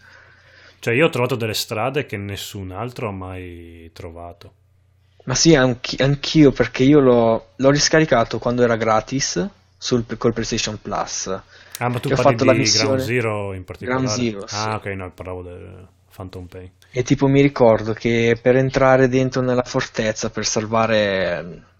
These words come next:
Speaker 2: la, la
Speaker 1: Sì.
Speaker 2: tipa lì,
Speaker 1: Sì.
Speaker 2: se tu andavi veloce, perché se tu morivi è come se andassi veloce, perché sono morto subito, figurati, da neofita mi facevo sgamare subito, in quel
Speaker 1: Mhm.
Speaker 2: tipo di gioco lì ti shottano. E c'era la jeep, ti portava la jeep,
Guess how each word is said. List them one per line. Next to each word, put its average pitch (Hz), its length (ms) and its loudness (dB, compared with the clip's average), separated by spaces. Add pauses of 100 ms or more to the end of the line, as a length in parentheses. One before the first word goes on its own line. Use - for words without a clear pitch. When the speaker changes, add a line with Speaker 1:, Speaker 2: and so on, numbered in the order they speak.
(240)
Speaker 2:
la, 110 340 6
la 110 200 2
Speaker 1:
Sì. - 20 -12
Speaker 2:
tipa 110 300 -4
lì, 107 260 -2 (320)
Speaker 1:
Sì. 104 280 -14 (360)
Speaker 2:
se - 160 -4
tu 160 100 4
andavi 165 280 6
veloce, 147 520 6
perché 117 340 -2
se 120 140 -4
tu 143 100 -2
morivi 135 600 4
è 127 100 -10
come 123 160 -2
se - 100 -6
andassi 110 280 -6
veloce, 104 640 -6
perché - 220 -12
sono 110 240 -6
morto 104 300 -4
subito, 104 320 -6
figurati, 110 440 2
da 120 100 6
neofita 120 720 4 (600)
mi 120 120 -2
facevo 107 320 -2
sgamare 107 400 0
subito, 104 420 -2
in 104 60 -8
quel 107 140 -4
Speaker 1:
Mhm. 107 40 -12
Speaker 2:
tipo 107 180 -4
di 110 120 0
gioco 107 220 2
lì 107 120 4
ti 110 120 -2
shottano. - 560 -2 (1300)
E 127 160 6
c'era 139 240 6
la 139 140 6
jeep, 131 280 2
ti 175 120 2
portava 120 320 2
la 104 100 0
jeep, 107 420 -8